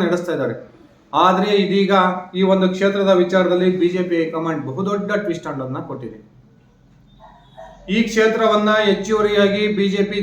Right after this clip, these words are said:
ಜೆ ಡಿ ಎಸ್ಗೆ ಬಿಟ್ಕೊಡುತ್ತೆ. ಆದ್ರೆ ಈ ಕ್ಷೇತ್ರವನ್ನ ಬಿಟ್ಕೊಡೋದಕ್ಕೆ ಬಿ ಜೆ ಪಿ ಒಂದು ಕಂಡೀಷನ್ ಅನ್ನ ಜೆ ಡಿ ಎಸ್ ನಾಯಕ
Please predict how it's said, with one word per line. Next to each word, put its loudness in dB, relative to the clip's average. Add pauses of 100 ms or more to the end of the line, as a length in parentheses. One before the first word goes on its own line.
ಜೆ 2
ಡಿ 0
ಎಸ್ಗೆ -4
ಬಿಟ್ಕೊಡುತ್ತೆ. -2 (1600)
ಆದ್ರೆ 2
ಈ 2
ಕ್ಷೇತ್ರವನ್ನ 0
ಬಿಟ್ಕೊಡೋದಕ್ಕೆ -2 (100)
ಬಿ 2
ಜೆ 2
ಪಿ -2
ಒಂದು -4
ಕಂಡೀಷನ್ -2
ಅನ್ನ -2 (120)
ಜೆ -2
ಡಿ 0
ಎಸ್ -6 (120)
ನಾಯಕ -4